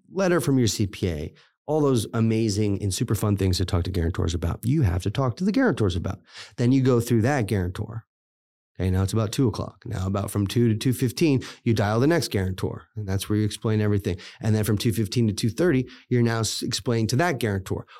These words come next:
Once you've explained to the three girls, all the roommates, and then the three guarantors in this particular scenario, and it varies.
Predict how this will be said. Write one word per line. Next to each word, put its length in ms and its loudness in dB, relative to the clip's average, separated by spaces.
Once 640 0
you've 280 4
explained 920 -2
to 140 0
the 120 -4
three 320 0
girls, 540 -2
all 140 -2
the 100 2
roommates, 560 0
and 140 2
then 140 4
the 80 2
three 240 0
guarantors 680 0
in 160 2
this 180 2
particular 520 -2
scenario, 640 0
and 120 2
it 80 0
varies. 400 -6